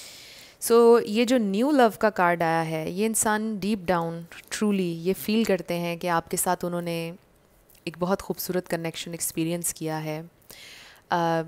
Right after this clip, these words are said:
जो आपके साथ उन्होंने एक्सपीरियंस किया है, वो, वो किसी के साथ उन्होंने एक्सपीरियंस नहीं किया with the new love। और आपके साथ उनको ऐसा फील हुआ कि ये ज़िंदगी में उन्हें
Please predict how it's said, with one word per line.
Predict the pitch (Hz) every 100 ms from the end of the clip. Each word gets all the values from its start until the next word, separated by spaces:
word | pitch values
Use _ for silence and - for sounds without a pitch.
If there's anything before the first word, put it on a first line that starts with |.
| 180 _
जो | 175 208
आपके | 202 190 233
साथ | 226 226
उन्होंने | 220 220
एक्सपीरियंस | 214 - 208 202 208 -
किया | 190 190
है, | 185 180 175 175
वो, | 170 160 - _ _ _ 208
वो |
किसी | 233 247 - 302
के | 247
साथ | 190 175
उन्होंने | 170 170
एक्सपीरियंस | 165 - 165 165 -
नहीं | 160
किया | 156 156 156
with | 156
the | 160
new | 160 160 156
love। | 151 180 233 - - - - - -
और | 185 185 180 180 - -
आपके | 185 - 214
साथ | - 196 190 196
उनको | 196 196
ऐसा | 190 175 202
फील | - 190 185
हुआ | 190
कि | 190
ये | 190 185
ज़िंदगी | 175 175 175
में | 185
उन्हें | 180